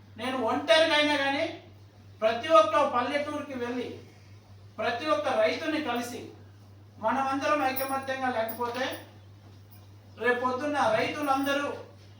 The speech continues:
అప్పుల పాలయ్యి, ఇప్పుడు already మనము ప్రతి ఇంటికి ఒకరు out of స్టేషన్‌లో, ప్రతి ఇంటికి ఒకరు వలసపోయి బతికి అక్కడి నుంచి డబ్బులు పంపిస్తే కానీ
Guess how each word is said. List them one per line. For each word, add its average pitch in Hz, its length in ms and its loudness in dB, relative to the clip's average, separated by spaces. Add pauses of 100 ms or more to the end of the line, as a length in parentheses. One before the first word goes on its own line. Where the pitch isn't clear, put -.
(220)
అప్పుల 285 360 0
పాలయ్యి, 262 720 2 (680)
ఇప్పుడు 240 200 -2
already 285 480 2
మనము 277 640 -2 (220)
ప్రతి 247 320 -2
ఇంటికి 330 480 2
ఒకరు 302 260 6
out 254 260 2
of 269 60 0
స్టేషన్‌లో, 240 500 -6
ప్రతి 220 280 -4
ఇంటికి 294 340 -6
ఒకరు 302 340 -2
వలసపోయి 269 520 -2
బతికి 262 680 -6 (200)
అక్కడి 240 300 -2
నుంచి 285 180 -6
డబ్బులు 262 300 -2
పంపిస్తే 254 500 -4
కానీ 277 480 -4